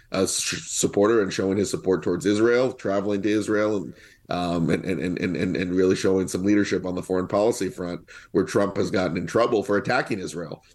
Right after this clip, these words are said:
um, in Florida last week. So, it, you know, look, we'll see if this, if this, if this is a trend or if this is just a blip. But the, the only movement we've really seen politically has been, uh, Biden getting a little, maybe a little bit of a halo for his foreign policy leadership and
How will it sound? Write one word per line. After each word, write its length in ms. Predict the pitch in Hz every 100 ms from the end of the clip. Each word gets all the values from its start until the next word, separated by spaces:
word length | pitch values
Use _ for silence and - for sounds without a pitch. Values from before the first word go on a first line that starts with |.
| _
um, 400 | - 90 85 82 80
in 140 | 87
Florida 440 | - 90 87 85
last 340 | 82 87 - -
week. 320 | 90 82 - - - -
So, 420 | - 101 95 87
it, 220 | 104 127
you 80 | 131
know, 100 | 92
look, 260 | 95 107
we'll 140 | 92 95
see 180 | - 107
if 80 |
this, 180 | 104 95 -
if 120 | 98
this, 140 | 95 80
if 140 | 95
this 120 | 101 90
is 120 | 90
a 80 | 85
trend 360 | 113 107 123
or 80 | 104
if 60 | 85
this 140 | -
is 60 | 82
just 180 | -
a 40 | 90
blip. 440 | 82 123 104 - - - _ _
But 260 | 101 92 87
the, 100 | 101
the 160 | 98
only 240 | 92 123 120
movement 300 | 113 107 98
we've 80 | 98
really 260 | 104 98
seen 200 | 107 95
politically 580 | - 101 117 - 90 90
has 140 | 87
been, 380 | - 98 92 87 - - - -
uh, 240 | 90 85
Biden 360 | 82 104 98 101
getting 200 | 98 92
a 60 |
little, 280 | 95 127 127
maybe 180 | 120 110
a 60 |
little 220 | 104 127 117
bit 120 | 107
of 80 | 98
a 60 |
halo 400 | 104 107 101 90
for 160 | - 90
his 120 | 87
foreign 220 | 92 92
policy 360 | 92 90 92 87
leadership 500 | 87 85 82 85 85
and 180 | 80